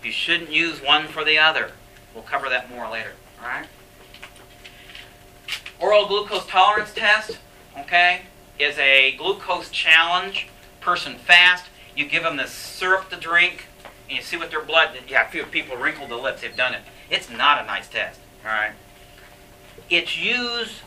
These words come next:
for testing metabolic syndromes and borderline glaucomas, and people are, are resistant,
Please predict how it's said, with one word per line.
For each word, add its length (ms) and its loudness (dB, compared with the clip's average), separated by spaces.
for 260 -4
testing 680 0
metabolic 600 2
syndromes 1000 -2
and 400 4
borderline 600 2
glaucomas, 1000 0
and 180 -2
people 220 -8
are, 340 -2
are 300 -2
resistant, 520 -10